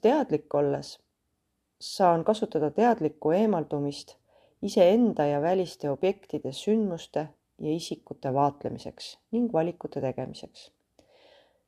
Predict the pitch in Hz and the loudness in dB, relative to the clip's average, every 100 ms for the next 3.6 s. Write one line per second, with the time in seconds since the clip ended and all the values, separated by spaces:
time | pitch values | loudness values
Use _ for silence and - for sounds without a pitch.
0 | _ 220 214 214 277 269 - 151 - 170 | _ 8 8 8 4 2 -2 -4 -4 -8
1 | 165 220 220 - 165 151 135 139 180 - | -2 -2 -2 -4 -4 -2 0 0 -2 -6
2 | 147 - - 139 _ _ 175 175 - 135 | -18 -12 -10 -10 _ _ -6 -6 -6 -8
3 | 127 123 - - - | -6 -8 -12 -12 -10